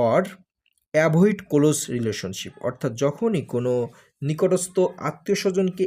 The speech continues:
অ্যাভয়েড করা হয় অর্থ-, এবং ডিস্টেন্স রেখে চলা হয়, সেক্ষেত্রে আমরা এই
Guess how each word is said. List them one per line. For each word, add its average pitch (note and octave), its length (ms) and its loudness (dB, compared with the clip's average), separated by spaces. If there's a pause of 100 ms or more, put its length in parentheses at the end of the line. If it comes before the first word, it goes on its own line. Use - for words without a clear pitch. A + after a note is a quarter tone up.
অ্যাভয়েড D3 460 0
করা B2 160 0
হয় B2 300 0
অর্থ-, B2+ 320 -10
এবং C3 160 -2 (140)
ডিস্টেন্স G3 320 -2 (100)
রেখে D#3 160 -2
চলা G#2 260 -2
হয়, E3 120 2
সেক্ষেত্রে C3+ 500 -6
আমরা B2+ 240 -2 (140)
এই B2 180 -2